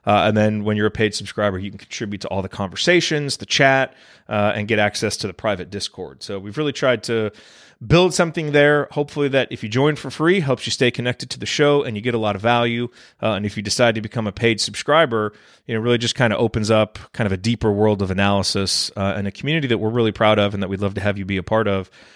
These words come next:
here as we go through the season. <laughs> Uh, it's been a topsy-turvy one already,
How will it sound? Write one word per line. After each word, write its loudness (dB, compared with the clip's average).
here -2
as -2
we -2
go 4
through 0
the 2
season. -2
<laughs> -10
Uh, 0
it's -6
been -2
a -10
topsy-turvy 2
one 4
already, 4